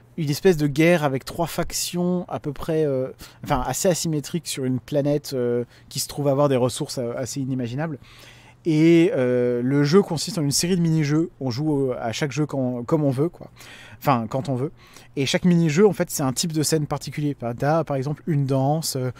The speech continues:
un duel à mort, euh, un, un moment d'action ou un moment de fuite ou des choses comme ça.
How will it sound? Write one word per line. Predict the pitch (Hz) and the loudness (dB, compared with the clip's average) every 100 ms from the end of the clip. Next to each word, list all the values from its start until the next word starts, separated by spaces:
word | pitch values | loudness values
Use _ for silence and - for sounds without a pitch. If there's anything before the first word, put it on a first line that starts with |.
| - | -10
un | - 127 | -4 -2
duel | 135 143 | 2 2
à | 139 | 2
mort, | 131 131 135 147 143 | 2 2 2 0 -2
euh, | 135 117 117 110 113 117 - - - - - | -4 -4 -4 -6 -8 -10 -12 -20 -20 -18 -8
un, | 123 127 | -6 -6
un | 135 127 120 123 | -6 -6 -6 -4
moment | 143 147 | 0 0
d'action | 143 139 - - 139 147 | 0 -2 -4 -2 0 2
ou | |
un | 135 | 0
moment | 120 131 131 | 0 2 0
de | 131 | -2
fuite | - 139 139 - | -6 -6 -6 -10
ou | |
des | 131 | -12
choses | - - | -12 -14
comme | |
ça. | 123 | -10